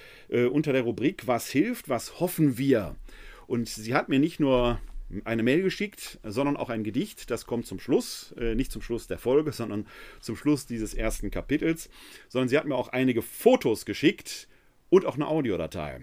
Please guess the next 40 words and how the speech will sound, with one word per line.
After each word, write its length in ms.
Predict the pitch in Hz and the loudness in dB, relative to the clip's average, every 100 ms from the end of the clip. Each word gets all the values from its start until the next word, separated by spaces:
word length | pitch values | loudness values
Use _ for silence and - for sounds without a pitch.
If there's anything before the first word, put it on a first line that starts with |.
| - | -10
Also 340 | 120 139 131 110 | -2 0 2 0
es 160 | 92 | 0
wird 200 | 120 160 | 0 2
jetzt 140 | 131 117 | 0 -2
ein 140 | 113 | -2
bisschen 320 | 156 - 135 | -2 0 2
multimedial. 760 | 123 160 147 127 113 107 117 156 | 4 4 2 0 2 0 2 2
Das 180 | 131 - | 0 -2
hat 140 | - | -2
mich 120 | 127 | -2
ein 100 | 113 | 0
bisschen 260 | 147 - 135 | 0 0 2
hier 100 | 131 | 2
vor 140 | 123 | 2
die 60 | 110 | 2
Herausforderung 440 | 104 151 156 139 | 4 2 2 -2
geschickt, 360 | 120 - 135 - - - - | -2 -4 -6 -8 -20 -20 -8
gestellt, 480 | 117 131 135 131 113 | -2 4 4 2 -4
wie 80 | |
präsentiere 680 | 120 - 110 101 - 175 185 | -6 -4 -2 -4 -4 -2 0
ich 200 | 170 151 | 0 0
das 200 | 147 135 | -2 0
jetzt 160 | 135 - | -2 -2
hier? 220 | 135 131 | 0 0
Ich 140 | 104 - | 2 2
hoffe, 260 | 165 160 | 2 4
dass 240 | 131 147 - | 2 0 0
das 260 | 120 - | -6 -2
alles 300 | 131 147 147 | 4 6 6
jetzt 180 | 147 - | 0 -4
so 140 | 110 | -4
klappt, 400 | 123 127 135 - - - - - - | -4 -2 -2 -4 -16 -20 -20 -20 -14
wie 240 | 101 135 165 | -4 -2 -2
ich 160 | - | 0
mir 140 | 123 117 | 4 4
das 160 | 104 | 2
vorstelle 600 | - 147 175 196 196 220 - - - - - - | 4 4 4 4 4 4 0 -12 -20 -18 -16 -2
und 260 | 123 - | -2 0
dass 220 | 120 123 - | -2 -2 0
der, 320 | 113 107 | 2 2